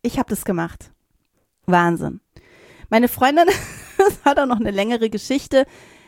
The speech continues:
oder ein paar Minuten hat's noch gedauert, dann ist sie, hat sie sich entschlossen, da lang zu robben. Wir haben beide danach gesagt, das machen wir nicht mehr, oder sie macht's auch nicht mehr, weil das wirklich dann echt auch eine Riesenherausforderung war, da aufzustehen und dann runterzuspringen.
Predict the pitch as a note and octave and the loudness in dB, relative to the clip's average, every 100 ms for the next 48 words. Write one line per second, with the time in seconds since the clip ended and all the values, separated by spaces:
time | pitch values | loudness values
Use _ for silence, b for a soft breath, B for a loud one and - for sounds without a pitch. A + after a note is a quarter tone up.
0 | b F3+ E3 D3+ D#3 G3 G3+ A3+ B3 G#3 | b -2 0 0 0 2 4 2 2 -4
1 | F3 G3 - F#3+ E3 G3+ A#3+ G3 G#3+ - | -2 -6 -6 -4 2 4 4 0 -6 -6
2 | G#3 G#3+ G#3+ G3+ G3+ G3 - F#3+ G3+ F#3+ | -4 -2 -2 -2 -6 -8 -8 -8 -6 -6
3 | G#3 E3+ E3+ G#3+ G#3+ F#3+ F#3 B3 D4 G4+ | -6 -4 0 -2 -4 0 2 4 2 -2
4 | b b b b _ G#3+ A3+ G3 G3+ C4+ | b b b b _ 0 2 4 2 2
5 | A#3+ G3 F#3+ C#4 - A#3+ G3 - G#3+ G3+ | 2 2 4 2 2 0 0 -2 -4 -4
6 | G#3+ G3 F#3 A#3+ F#4+ - F3 E3 F#3+ F#3 | -2 0 2 0 0 -4 -6 -4 -2 -2
7 | G#3+ G#3+ F#3 - B3 G3+ F#3 F3 F3 E3+ | -2 -4 -2 2 2 0 -6 -6 -4 -4
8 | E3 G#3 A#3 E3 - D#3+ - _ _ _ | -4 -4 -4 -6 -8 -8 -10 _ _ _
9 | - G3 - F#3 G#3 B2 - - - - | -6 -6 0 4 4 4 -8 -18 -20 -6
10 | G3 - - A3 C#4 A3 G3 F3+ F#3+ - | -4 -4 -4 0 0 0 -2 2 2 0
11 | F3+ D#3 D#3+ D3+ - - - - E3 - | -4 -4 -4 -6 -4 -6 -6 -12 -10 -8
12 | F3 E3 E3 E3 E3+ E3+ - - - - | -6 -6 -6 -4 -4 -6 -10 -12 -16 -12
13 | D#3+ | -12